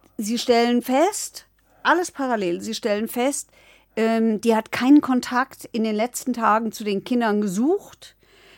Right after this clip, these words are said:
und es gab auch keinen Kontakt. Und gleichzeitig findet die Polizei in Dortmund sie, ähm, beziehungsweise das Handy wird dort geortet, vor allen Dingen rund um den Hauptbahnhof.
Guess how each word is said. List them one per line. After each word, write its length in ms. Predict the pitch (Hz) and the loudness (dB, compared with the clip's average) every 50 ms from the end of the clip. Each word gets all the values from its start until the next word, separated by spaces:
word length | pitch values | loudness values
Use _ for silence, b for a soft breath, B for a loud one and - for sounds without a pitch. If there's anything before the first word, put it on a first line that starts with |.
| b b b | b b b
und 140 | b 214 214 | b -4 -4
es 140 | 208 202 - | -4 -2 2
gab 220 | 226 214 214 - | 4 4 4 2
auch 180 | - 185 - - | 0 -6 -6 -8
keinen 320 | - - 180 170 190 214 | -8 -6 -4 -4 -4 -4
Kontakt. 720 | - - 202 - 190 - - - - - - - - - - _ _ _ b b b b b b b b b b b b b b b | -6 -8 -8 -10 -10 -10 -10 -10 -10 -10 -12 -20 -20 -20 -20 _ _ _ b b b b b b b b b b b b b b b
Und 500 | - 226 247 285 311 381 415 - - - | 4 6 8 8 8 6 4 -2 -8 -6
gleichzeitig 880 | - 226 196 196 226 262 - - - 233 233 233 - 269 269 262 - - _ - | 0 2 4 4 4 4 0 -2 -2 -2 -2 -2 -2 -4 -4 -4 -8 -12 _ -12
findet 440 | 196 - - 277 285 311 330 262 - | -6 0 4 6 6 6 6 4 0
die 40 | 220 | -6
Polizei 560 | - - 226 202 202 196 - 220 208 202 202 | -4 -4 -4 -4 -4 -4 -4 -4 -4 -4 -4
in 140 | 202 190 175 | -4 -4 -2
Dortmund 640 | 185 180 196 247 - - 262 254 285 302 320 320 - | 0 0 0 0 -2 -2 0 2 4 4 2 2 -2
sie, 220 | - 302 294 320 392 466 - _ _ b b b b b b b b b b b b b - | -4 -2 0 0 -2 -4 -8 _ _ b b b b b b b b b b b b b -4
ähm, 580 | - 226 233 233 233 226 233 233 233 226 220 - _ _ _ - | -2 0 2 2 2 2 2 2 2 0 -2 -6 _ _ _ -14
beziehungsweise 640 | - 202 208 220 208 - 240 240 220 220 202 170 | -10 -8 -8 -6 -6 -4 -4 -2 -2 -2 -4 -6
das 140 | 170 - - | -6 -6 -2
Handy 240 | 233 254 269 294 254 | 0 2 2 2 2
wird 180 | 277 262 - 254 | 0 0 0 0
dort 220 | 226 220 - - | -2 -2 -2 -6
geortet, 540 | - - - - 202 254 262 - 294 269 - | -10 -6 -2 2 2 2 2 0 -4 -8 -6
vor 140 | - 220 - | -4 -2 0
allen 160 | - 233 247 | 0 2 2
Dingen 160 | 262 247 226 | 2 0 0
rund 340 | 202 208 247 277 277 - - | 2 4 4 4 4 4 0
um 100 | 226 240 | 0 0
den 220 | 240 226 202 202 180 | 0 0 -2 -4 -2
Hauptbahnhof. 1200 | 214 220 262 269 - _ - 170 165 175 180 180 180 185 165 151 - - - - - - - | -2 0 0 0 -2 _ -2 -2 -2 -2 -2 -6 -6 -6 -6 -6 -6 -10 -12 -16 -20 -20 -20